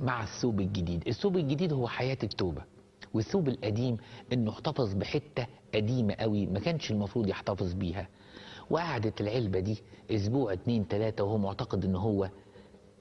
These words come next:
قدر يتخلى عن عادة التدخين السيئة. ومع الوقت، وفي مرة أو مرتين، حس بقى بزهق،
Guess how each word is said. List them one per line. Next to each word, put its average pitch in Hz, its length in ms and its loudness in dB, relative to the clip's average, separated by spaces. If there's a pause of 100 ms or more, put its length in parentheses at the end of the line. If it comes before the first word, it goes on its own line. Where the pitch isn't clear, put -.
قدر 107 300 4 (500)
يتخلى 110 540 2
عن 101 280 0
عادة 98 380 0
التدخين 98 500 -2
السيئة. 90 480 -2 (460)
ومع 110 280 2
الوقت، 104 280 0 (680)
وفي 95 220 -2
مرة 101 400 0 (300)
أو 123 80 2
مرتين، 101 560 0 (240)
حس - 340 -4
بقى 101 220 0
بزهق، 107 380 0